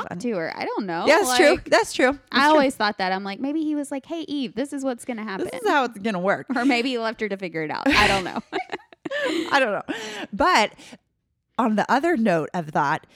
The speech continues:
Speaker 2: you know, she was just given this promise from God, right? Like, the seed, your seed, meaning your, your children, your offspring,
Speaker 1: Yeah.
Speaker 2: are going to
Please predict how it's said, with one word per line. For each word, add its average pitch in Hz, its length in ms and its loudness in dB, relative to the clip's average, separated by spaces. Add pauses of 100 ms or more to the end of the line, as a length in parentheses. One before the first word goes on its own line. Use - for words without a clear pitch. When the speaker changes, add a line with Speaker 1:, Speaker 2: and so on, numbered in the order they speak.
(140)
Speaker 2:
you 202 140 -4
know, 185 220 0 (120)
she 214 280 -6
was 202 160 -4
just 247 400 -4
given 202 400 -2
this 180 300 -2 (100)
promise 196 560 -4
from 175 160 -8
God, 156 280 -2
right? 151 260 -4
Like, - 240 -6
the 185 60 -8
seed, 214 640 -2 (280)
your 214 180 0
seed, 196 520 -6 (260)
meaning 190 280 -6
your, 190 240 -2
your 196 240 -4
children, 190 400 -6
your 190 120 -4
offspring, 180 640 -4
Speaker 1:
Yeah. - 260 -20
Speaker 2:
are 196 120 0
going 190 360 -2
to 190 300 -2